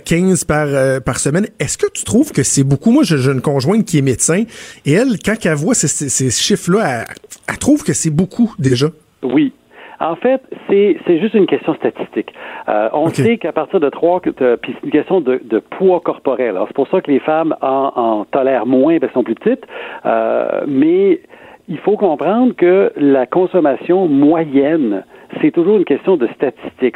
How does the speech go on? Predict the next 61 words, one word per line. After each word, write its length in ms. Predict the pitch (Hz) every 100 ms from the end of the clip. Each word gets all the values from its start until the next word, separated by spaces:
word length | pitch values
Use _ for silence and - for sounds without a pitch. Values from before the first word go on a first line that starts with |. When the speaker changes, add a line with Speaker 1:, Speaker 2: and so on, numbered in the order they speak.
| -
Speaker 2:
Ça 80 |
veut 120 | 113 151
pas 120 | 170
dire 140 | 202
que 60 | 220
c'est 100 | -
vrai 180 | 131 165
pour 180 | - 143
un 80 | 139
individu. 600 | 131 117 110 113 117 151
Alors, 220 | 110 117
Speaker 1:
Ouais. 120 | 139 120
Speaker 2:
ce 40 |
qui 120 | 175 214
est 160 | 233 - - -
encore 320 | 123 - 165
les 80 | 127
petits, 220 | - 151
les 120 | 123
petits, 400 | 120 - 165 160
euh, 100 | 131
dessins 380 | 110 127 - 180
qu'on 220 | 165 123
va 60 | 123
nous 100 | 120
envoyer 300 | 120 131 160
encore 340 | 135 135 160
après, 260 | 135 - 123
après 240 | 110 - 117
Noël. 240 | 147 180
Tu 40 | -
as 20 |
remarqué 260 | 147 143
qu'ils 80 | 240
font 120 | 147
ça 120 | 135 143
après 240 | - 196
Noël, 300 | 190 147 202
pas 200 | - 165
avant, 300 | 131 170 208
hein, 40 | 190 - -
pour 140 | - 113
pas 160 | 151
miner 260 | 139 135 151
les 220 | 135 127
ventes 240 | 120 139 135
de 60 |
la 160 | 120 123
S 120 | 139
A 100 | 113
Q. 180 | - 247
Speaker 1:
<laughs> 260 | 175 - - - 127 165
Speaker 2:
Mais 60 | 160
Speaker 1:
Tiens, 140 | 175 156
Speaker 2:
bon. 60 |
Speaker 1:
tiens. 160 | 143 147 127 - - _ _ _ -
Speaker 2:
Euh, 140 | 151 123
je 80 | 135
suis 140 | -
un 60 | 147
peu 140 | 147